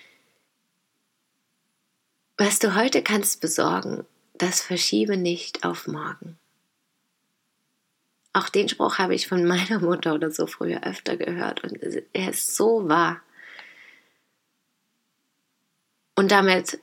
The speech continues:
sollten wir doch heute vielleicht ins Handeln kommen. Also Hand aufs Herz, was du heute kannst besorgen, das verschiebe nicht auf morgen, Schritt für Schritt zum Glück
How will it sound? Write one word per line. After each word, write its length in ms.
sollten 360
wir 80
doch 180
heute 240
vielleicht 460
ins 240
Handeln 400
kommen. 340
Also 460
Hand 240
aufs 280
Herz, 360
was 200
du 200
heute 260
kannst 420
besorgen, 500
das 180
verschiebe 440
nicht 260
auf 140
morgen, 360
Schritt 320
für 140
Schritt 400
zum 260
Glück 320